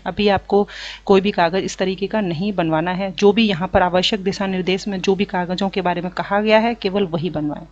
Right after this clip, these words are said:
ठीक है। अगर किसी के जो है नेम में कोई भी problem आ गई है, गलती है, तो आपने जो है वो कोई अपराध नहीं किया है, आपको जेल नहीं होगी, बिल्कुल आप जो है tension free रहें। यहाँ पर मैंने आपको कई बार ये चीज़ बताई है, नाम में अगर कोई भी mistake होती है आप शपथ पत्र लगाएंगे,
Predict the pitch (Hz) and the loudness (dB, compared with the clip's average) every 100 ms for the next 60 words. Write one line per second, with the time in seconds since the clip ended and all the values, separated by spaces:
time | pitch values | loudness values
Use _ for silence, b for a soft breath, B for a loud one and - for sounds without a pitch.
0 | - - 233 220 165 B B 214 269 277 | -12 -6 -4 -2 -4 B B 2 2 2
1 | 254 254 233 240 226 214 208 185 202 214 | -2 -2 0 0 0 0 0 0 0 0
2 | 196 208 - 190 185 214 214 165 170 185 | 0 -2 0 0 0 -2 0 0 0 -4
3 | 185 180 185 185 185 180 165 160 202 196 | -4 -2 -2 -2 -2 -2 -2 -4 -4 -4
4 | 175 180 190 - - 180 175 175 208 214 | -2 -4 -6 -14 -8 -2 0 0 0 0
5 | 196 202 220 208 170 170 190 196 196 185 | 0 0 2 2 2 0 0 0 -2 -2
6 | 190 180 220 214 - 202 175 180 208 190 | -2 -2 -4 -6 -2 -2 0 0 0 -2
7 | 185 180 170 214 269 - 180 - 214 190 | 0 -2 -2 -4 -6 -6 -6 -2 0 0
8 | 190 180 190 185 185 175 175 220 220 214 | -4 -4 -4 -2 -2 -2 0 0 2 0
9 | 208 185 196 269 B B B B 185 190 | 2 2 0 -2 B B B B -2 0
10 | 202 208 202 190 196 - 214 208 202 202 | 4 4 2 0 -2 2 2 2 0 2
11 | 196 196 190 196 190 175 175 180 196 202 | 2 2 0 0 -2 -2 -2 -2 -2 -2
12 | 175 180 240 226 196 214 - 196 202 175 | -2 0 2 2 0 -2 2 2 2 2
13 | 214 254 233 - 202 196 180 - 190 180 | 4 4 4 2 0 0 -4 -4 -4 -2
14 | 180 180 - - - 226 - 196 190 175 | -2 -4 -4 -2 0 0 0 -2 -2 -2
15 | 170 180 185 | -2 -2 -2